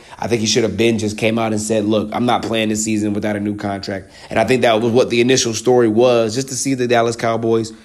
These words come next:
were kinda up the ante, if you will, trying to get the, the, the, the contract talks really getting going, because I don't think Ezekiel Elliott wants to be anywhere else. I don't think that's the report. I don't think that's what anybody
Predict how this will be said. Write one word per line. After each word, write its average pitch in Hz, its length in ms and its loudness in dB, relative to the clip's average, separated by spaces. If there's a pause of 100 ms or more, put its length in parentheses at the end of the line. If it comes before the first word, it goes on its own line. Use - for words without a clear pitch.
(220)
were 107 80 -2
kinda 117 280 0
up 107 200 -2
the - 120 -6
ante, 104 300 0
if 87 140 -8
you 92 100 -6
will, 90 160 -4
trying 107 240 -2
to 110 60 -4
get 107 160 -6
the, - 280 -8
the, 101 60 -6
the, 98 220 -4
the 95 120 -10
contract 110 500 -4
talks - 400 -2 (520)
really 131 220 2
getting 117 280 0
going, 113 300 2
because 120 240 0
I 131 80 4
don't 151 160 2
think 135 160 -4
Ezekiel 123 420 -2
Elliott 127 300 -2
wants 120 380 -4
to - 180 -8
be 117 320 0
anywhere 113 320 2
else. 113 160 2
I 110 40 -2
don't 113 120 -2
think 117 140 -2
that's - 240 -2
the 113 100 -2
report. 110 400 0
I 82 60 -4
don't 101 120 -4
think 101 160 -4
that's 104 220 -4
what 104 160 -4
anybody 104 560 -2